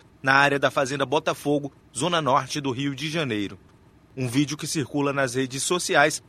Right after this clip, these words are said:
mostra os dois policiais militares atirando contra dois suspeitos que estão deitados no chão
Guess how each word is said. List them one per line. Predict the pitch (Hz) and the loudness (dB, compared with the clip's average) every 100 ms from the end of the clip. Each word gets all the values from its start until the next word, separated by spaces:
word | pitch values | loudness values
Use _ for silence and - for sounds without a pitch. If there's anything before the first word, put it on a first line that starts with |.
| _ - | _ 0
mostra | 175 196 156 | 0 2 0
os | 135 | 0
dois | 127 165 | 0 -2
policiais | - 151 147 156 143 127 | -2 -4 -2 0 0 0
militares | 170 185 - 156 156 151 - _ | -6 -4 4 6 6 2 -8 _
atirando | - 170 190 175 180 | -2 0 2 2 0
contra | - 175 170 165 | -2 -4 -2 -4
dois | 139 180 202 | 0 0 0
suspeitos | 190 - - 151 151 - | -2 -4 0 -2 -2 -6
que | |
estão | 160 - 160 | -6 -2 -2
deitados | 160 151 147 147 147 | -2 2 2 2 0
no | 185 | -6
chão | - 160 143 | -4 -2 -2